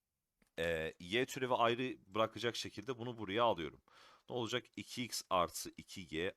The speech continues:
artı bir eşittir y türev parantezinde iki y artı değil, iki y eksi iki x olacak.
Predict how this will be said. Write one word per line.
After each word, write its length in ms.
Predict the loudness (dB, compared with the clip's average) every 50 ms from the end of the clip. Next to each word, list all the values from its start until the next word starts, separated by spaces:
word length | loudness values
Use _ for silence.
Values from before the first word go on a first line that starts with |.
| _ 0
artı 420 | 0 0 0 -2 -8 -12 -10 -6
bir 340 | -4 -4 -4 -4 -6 -10 -14 _ _ _ _ _ _ _ _ _ -6
eşittir 540 | -6 -4 -4 -6 -8 _ -6 -6 -6 -6 _ _ _ _ _ _ _ -20
y 460 | -10 0 2 4 6 6 4 4 2
türev 280 | -4 -2 -2 -2 -2 -2 -8 _
parantezinde 800 | 0 4 4 4 4 2 -4 -8 -8 -8 -10 -6 -4 -4 -4 -4 _ _ _ _ _ _ _ _ _ _ _
iki 220 | -16 -12 -8 -8 -8
y 320 | -4 0 0 0 0 0 -4 _ _
artı 580 | 4 4 4 4 2 -2 -6 -4 -4 -4 -4 -6 _ _ _ _
değil, 200 | -6 -6 -6 -6 -10
iki 520 | -18 -20 _ -14 -8 -4 -4 -4 -4 -6 _ _ -16
y 200 | -6 -4 -4 -4
eksi 440 | -4 -6 -10 -10 -8 -10 -10 -10
iki 320 | -12 -14 -16 -12 -10 -8 -8
x 180 | -6 -6 -6 -6
olacak. 460 | -6 -8 -8 -8 -8 -10 -12 -16 -20